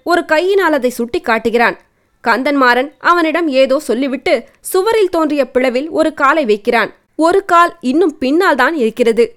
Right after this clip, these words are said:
இப்பொழுது அவனுடைய முதுகு பிரதேசம் முழுவதும் புலனாகிறது. ஆஹா, இது என்ன? இந்த காவலன் என்ன செய்கிறான்? அறையில் செருகியிருந்த கூரிய வளைந்த சிறு கத்தியை எடுக்கிறானே. கடவுளே, கந்தன்மாறனுடைய முதுகில் ஓங்கி குத்துவிட்டானே. பாதகன்,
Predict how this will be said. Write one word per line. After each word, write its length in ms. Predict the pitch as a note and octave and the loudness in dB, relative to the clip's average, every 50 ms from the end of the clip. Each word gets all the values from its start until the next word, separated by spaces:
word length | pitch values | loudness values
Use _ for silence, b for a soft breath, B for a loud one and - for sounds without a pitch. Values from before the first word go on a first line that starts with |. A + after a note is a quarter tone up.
| _ _ _ _ - | _ _ _ _ -6
இப்பொழுது 440 | C4+ D4+ D4+ D4+ D#4 D4+ D4+ B3+ D4+ D4 | -4 -4 -2 0 2 2 2 4 2 2
அவனுடைய 360 | C#4+ C#4 C#4 C#4 C#4 C4+ C4 | 2 2 0 0 0 -2 -4
முதுகு 320 | B3 A#3 B3 D4 E4+ D#4 F#4 | -4 -4 -2 -2 -2 -2 -2
பிரதேசம் 500 | - D#4+ D#4 C#4+ C#4+ D4 C#4+ D4 B3+ A#3+ | 0 0 0 0 0 -2 -2 -2 -2 -2
முழுவதும் 460 | A#3 A#3+ C4+ D#4+ D4 D4+ B3 C#4 D#4 - | 0 0 0 2 2 2 0 0 -4 -6
புலனாகிறது. 680 | _ A3 G3 A3 B3+ C4+ A#3+ A3+ A3 A#3+ A#3 A#3 A3 A#3 - - _ _ _ _ _ _ _ - | _ -2 -2 0 0 2 0 0 0 0 0 2 2 0 -2 -2 _ _ _ _ _ _ _ -6
ஆஹா, 280 | F#3+ G3+ A#3 A#3+ C4 B3 B3 - _ _ | -2 -2 0 2 0 -2 -2 -6 _ _
இது 220 | - G#3+ G3+ G#3 A#3 | -10 -8 -6 -2 0
என்ன? 180 | A3+ A#3 C4+ D4 D4 C#4+ - _ _ _ | 0 2 2 2 0 0 -4 _ _ _
இந்த 160 | G#3+ G#3 G#3+ G#3 | -6 -4 -4 -2
காவலன் 460 | G#3 A3 G#3+ A#3+ C4+ C#4+ B3+ A3 G3+ | 0 2 2 2 2 2 0 0 0
என்ன 140 | G#3+ B3+ D#4 | 0 0 0
செய்கிறான்? 400 | D#4 - C4+ A3+ B3+ B3 G#3 F#3 - _ _ _ _ | 0 0 0 2 2 0 0 -2 -8 _ _ _ _
அறையில் 380 | - G3+ G#3 A#3 C4 C4+ B3 - | -8 -4 -2 0 0 0 -2 0
செருகியிருந்த 480 | A#3+ A#3 A#3 A#3+ C4 C4+ C4 B3+ A#3+ A3 - | 0 0 0 0 0 0 0 0 0 -2 -4
கூரிய 340 | - A#3+ B3 C#4+ D#4+ D4 C4+ A3+ | -4 -2 0 0 2 0 0 0
வளைந்த 340 | G#3+ G#3+ A#3+ C#4 C4+ C4 | 0 0 0 0 0 -2
சிறு 240 | A#3 - B3 C#4 E4 D#4 | -2 -2 -2 -2 0 0
கத்தியை 320 | - B3+ B3+ - D4+ C#4+ C4 | -2 -2 -2 -2 -2 0 2
எடுக்கிறானே. 480 | C4 C#4 C4+ D4+ C#4+ C#4 C#4+ D4 D4+ D4+ D4+ _ _ _ _ _ _ _ _ _ - | 0 0 2 0 2 2 2 2 0 -2 -4 _ _ _ _ _ _ _ _ _ -6
கடவுளே, 380 | G#3+ G#3+ A#3 C4 C#4 C#4 C4+ C4+ - _ _ _ _ | -2 0 0 2 2 0 0 -2 -4 _ _ _ _
கந்தன்மாறனுடைய 760 | - A3+ B3+ C#4+ E4+ D#4+ D4 D4 C#4+ C#4+ C#4+ C#4+ C4 C#4 C4+ | -6 -4 -2 0 2 4 4 4 4 2 2 2 0 0 -2
முதுகில் 360 | B3+ A#3+ A#3+ D#4+ E4+ D#4 C4 A#3+ | -2 -2 -2 0 0 0 0 0
ஓங்கி 240 | C4 D#4+ D4 D4 | 0 0 -2 -2
குத்துவிட்டானே. 580 | - C#4 C4+ - F#4+ E4 C4+ E4 D#4+ D4+ D4+ D#4 D4+ - _ _ _ _ _ _ _ - | -4 -4 -2 -2 -2 0 2 2 2 2 2 0 -2 -6 _ _ _ _ _ _ _ 0
பாதகன், 400 | A3+ B3 C#4+ D#4 C4+ C#4 G#3+ | 2 2 4 4 2 2 -2